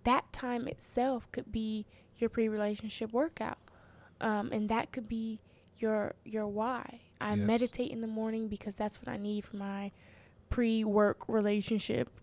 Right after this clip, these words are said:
Speaker 1: workout.
Speaker 2: Most
Speaker 1: Because
Speaker 2: definitely.
Speaker 1: I can't, I can't go into work unless I get my mind right.
Speaker 2: Mm-hmm.
Speaker 1: Or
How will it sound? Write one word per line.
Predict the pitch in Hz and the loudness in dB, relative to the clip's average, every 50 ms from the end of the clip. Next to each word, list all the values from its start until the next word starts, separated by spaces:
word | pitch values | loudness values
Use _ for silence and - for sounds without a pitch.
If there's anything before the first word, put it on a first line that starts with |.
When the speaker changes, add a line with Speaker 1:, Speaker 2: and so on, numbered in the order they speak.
| - | 0
Speaker 1:
workout. | - 240 226 - - - - 226 240 - - - - - - - - 98 | 2 4 4 4 4 2 0 0 0 0 -2 -4 -8 -18 -18 -14 -8 -6
Speaker 2:
Most | 110 113 - | -4 -2 -2
Speaker 1:
Because | 214 202 127 131 208 208 196 190 190 | 0 0 2 2 2 0 0 -2 -4
Speaker 2:
definitely. | 185 - - - | -4 -4 -4 -2
Speaker 1:
I | - - 202 208 208 - - | -2 0 0 0 -2 -4 -8
can't, | - - - 226 214 208 202 202 - - - - - - - - - | -6 -2 0 2 2 2 0 -2 -2 -6 -10 -18 -20 -20 -20 -14 -8
I | - - 190 185 | -6 -6 -6 -6
can't | - - 208 208 196 196 | -6 -4 -4 -2 -2 0
go | 208 202 202 | 0 2 2
into | 208 208 208 | 2 2 2
work | 202 202 202 202 196 | 4 4 2 2 0
unless | 202 196 196 190 - - | 0 -2 -2 -4 -2 -2
I | |
get | 196 202 196 | -2 0 0
my | 196 196 | 0 0
mind | 196 202 208 - 214 208 | 0 -2 -4 -4 -6 -6
right. | - - - - - - - - - | -6 -6 -8 -8 -10 -16 -14 -8 -4
Speaker 2:
Mm-hmm. | - 120 165 | 0 4 8
Speaker 1:
Or | 226 214 208 208 202 202 202 | 8 10 10 8 6 6 2